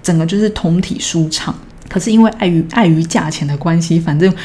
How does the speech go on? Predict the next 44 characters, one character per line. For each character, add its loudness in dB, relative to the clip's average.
我 2
就 2
给 -4
他 -4
做 2
一 2
边 0
啊， -4
另 8
外 0
一 4
边 0
我 -4
自 -2
己 4
就 0
想 -4
说 -12
，“啊， -4
没 -2
关 0
系， -2
没 2
关 0
系， 0
我， -2
我 -4
可 0
能 2
可 0
以 6
回 0
去 0
慢 6
慢 2
按 0
摩， -2
应 0
该 2
也 0
会 0
疏 0
通 -4
吧。” -4